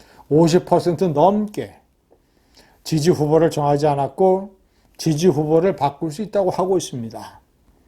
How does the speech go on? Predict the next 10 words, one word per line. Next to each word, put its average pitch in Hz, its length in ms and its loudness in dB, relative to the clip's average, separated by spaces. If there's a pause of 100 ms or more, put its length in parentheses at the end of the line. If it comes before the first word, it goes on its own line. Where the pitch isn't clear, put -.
(580)
윤석열 165 460 4
후보가 156 420 2
사직생의 202 800 0
각오로 156 500 -2 (1600)
선대위를 165 580 2
과감하게 165 720 2
개편을 156 460 0
하고 135 580 -6 (800)
이준석 156 420 2
대표를 175 760 2